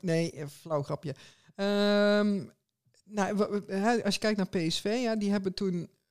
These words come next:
ehm, wel de bal opgepakt in de zin van, nou ja, regenboogvlag, eh, we willen er ook echt wel over nadenken. Ik weet nog dat er, dat er ook vanuit de P S V supportersvereniging toen iemand betrokken was.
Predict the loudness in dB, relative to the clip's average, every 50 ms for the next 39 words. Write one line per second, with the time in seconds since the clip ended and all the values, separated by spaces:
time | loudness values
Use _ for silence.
0 | _ _ _ -8 -6 -6 -4 -4 -6 -6 -8 -8 -10 -12 _ _ _ _ _ _
1 | _ _ -20 -8 -2 0 2 2 2 2 0 -2 -2 0 0 0 0 0 -4 -6
2 | -8 -10 -14 -12 -8 -6 -8 -8 -8 -10 -8 -6 -6 -4 -4 -4 -4 -4 -4 -4
3 | -6 -6 -6 -6 -6 -6 -6 -6 -6 -6 -6 -8 -10 -10 -6 -4 -4 -4 -4 -4
4 | -4 -4 -6 -8 -8 -10 -8 -6 -6 -6 -8 -10 -16 -16 -10 -8 -6 -4 -4 -4
5 | -4 -4 -4 -4 -4 -4 -4 -4 -4 -6 -6 -8 -8 -8 -8 -8 -6 -6 -6 -6
6 | -6 -6 -6 -6 -4 -4 -2 -2 -2 -2 -4 -4 -4 -6 -8 -8 -10 _ _ _
7 | _ _ _ _ _ -2 -2 0 4 4 4 4 4 2 -2 -2 -2 -4 -4 -2
8 | -2 -2 -2 -4 -4 -4 -6 -6 -6 -6 -8 -6 -4 -4 -4 -4 -6 -14 -20 _
9 | _ _ -8 -6 -4 -2 -4 -4 -4 -4 -2 -2 -2 -2 -2 -4 -4 -4 -6 -6
10 | -4 -4 -4 -2 -4 -6 -8 -6 -6 -6 -6 -6 -6 -6 -8 -8 -10 -10 -10 -10
11 | -10 -12 -12 -14 -20 -18 -12 -12 -10 -8 -8 -8 -6 -6 -8 -8 -10